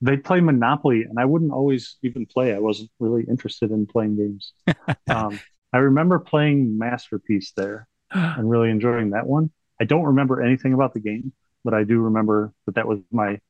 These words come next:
Speaker 1: favorite game at the time. I'm really
Speaker 2: So
Speaker 1: old too, so I haven't played it in, I don't know,
Speaker 2: <laughs>
Speaker 1: forty
Speaker 2: So,
Speaker 1: years or something
Speaker 2: so
Speaker 1: like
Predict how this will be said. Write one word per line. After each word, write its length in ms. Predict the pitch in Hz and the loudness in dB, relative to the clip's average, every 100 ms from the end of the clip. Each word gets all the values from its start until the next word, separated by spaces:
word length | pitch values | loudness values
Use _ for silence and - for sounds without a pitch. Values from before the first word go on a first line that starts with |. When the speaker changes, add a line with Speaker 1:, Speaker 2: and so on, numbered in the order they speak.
| - | -2
Speaker 1:
favorite 320 | 127 113 107 | 0 2 0
game 220 | 107 107 | -2 -2
at 100 | 101 - | -4 -6
the 60 | |
time. 460 | - 117 107 107 123 _ - | -2 -2 -2 -6 -14 _ 0
I'm 120 | 123 | 2
really 220 | 127 117 | 4 2
Speaker 2:
So 100 | 117 | 2
Speaker 1:
old 100 | 110 | 0
too, 200 | - 113 | 0 -2
so 120 | 95 113 | 0 -2
I 40 | |
haven't 200 | 120 117 | 0 -2
played 240 | - 120 113 | -2 0 0
it 120 | 107 | -2
in, 240 | 107 107 110 - - - - | -4 -4 -4 -4 -6 -6 -4
I 120 | 104 | -2
don't 120 | - 101 | -2 -2
know, 80 | - - | -4 -6
Speaker 2:
<laughs> 200 | - - | -14 -6
Speaker 1:
forty 200 | - 110 | 0 2
Speaker 2:
So, 100 | 107 | 2
Speaker 1:
years 220 | 110 110 113 | 2 0 -2
or 40 | |
something 200 | 120 117 | -4 -2
Speaker 2:
so 120 | 156 | 0
Speaker 1:
like 40 | 139 | 2